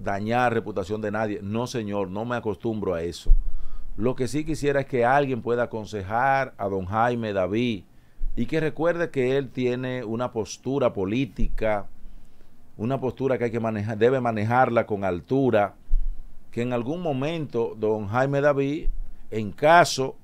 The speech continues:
y en posterior, si llegara, pues, a la presidencia, uno de sus aliados, uno de sus amigos,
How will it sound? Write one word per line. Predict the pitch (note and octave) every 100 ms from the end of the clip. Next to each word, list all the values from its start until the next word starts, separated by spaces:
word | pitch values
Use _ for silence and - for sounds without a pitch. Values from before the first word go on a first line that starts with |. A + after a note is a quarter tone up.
| -
y | A2 G#2+
en | G#2 G2+ -
posterior, | G#2 G2 G2+ A#2 C#3+ B2 A#2+ - - - - - - -
si | - A#2 G#2
llegara, | G#2+ G#2 C3 C#3 C3+ B2 G#2+ F#2
pues, | - G#2 G2+
a | G2+
la | G2+
presidencia, | F#2+ F2 G2 B2 C#3 A#2 A2 G2 F#2 E2
uno | G#2 G#2 A2+
de | G2
sus | G2 F#2+
aliados, | F2 B2 C#3 C3+ A2 G#2
uno | G#2+
de | G2+
sus | G#2
amigos, | F#2 G#2+ C#3 C#3 A#2 A2 -